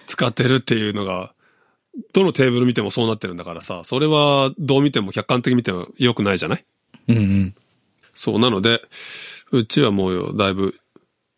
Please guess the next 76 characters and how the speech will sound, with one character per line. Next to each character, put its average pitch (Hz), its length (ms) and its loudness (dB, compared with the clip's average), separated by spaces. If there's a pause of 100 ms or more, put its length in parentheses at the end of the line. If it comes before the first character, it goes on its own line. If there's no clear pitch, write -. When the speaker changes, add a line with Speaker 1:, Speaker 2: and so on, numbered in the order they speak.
(100)
Speaker 1:
一 120 240 -2
年 123 160 4
ぐ 123 80 4
ら 95 80 0
い 90 40 -4
そ 95 120 -2
う - 20 -2
だ 85 60 -4
っ - 20 -10
た - 80 -14
け 85 140 -8
ど、 82 180 -10 (380)
ま 127 80 -6
あ、 - 120 -12 (380)
レ 120 100 4
ス - 100 0
ト 113 60 0
ラ 95 80 0
ン 110 40 2
で 170 80 4
は 104 180 4
iPhone 92 140 -4
禁 90 180 -6
止 90 200 -2
っ - 40 -14
て 90 100 -10
い 64 100 -6
う 80 100 -14 (680)
風 - 200 0
に 87 80 -2
し - 60 -4
て 101 60 0
る 92 120 2
ん - 20 0
だ 80 100 0
け 95 80 -6
ど。 - 140 -8 (380)
Speaker 2:
い - 100 2
い - 20 2
と 101 100 0
思 90 100 0
い - 20 -2
ま 90 140 0
す - 140 0
ね。 - 360 -4 (480)
Speaker 1:
う 117 80 2
ん。 92 320 0 (640)
そ 185 160 0
の 233 60 4
方 359 100 4
が 254 60 2
や 131 60 0
っ - 20 -2
ぱ 269 100 0
り 175 80 2
ね、 123 80 0
使 - 300 -2
え 359 40 4
な 359 120 2
い - 20 2
方 285 140 4
が 139 120 2
ね、 123 520 -2 (280)
い 226 140 4
い 185 40 -2
と 110 120 -2
思 95 200 -6
う。 - 40 -14 (140)
あ 104 200 -4
の、 92 480 -12 (200)
使 - 200 -2
え 220 60 4
な 233 80 6
い 233 60 2
と 135 100 -2
ね、 110 320 -4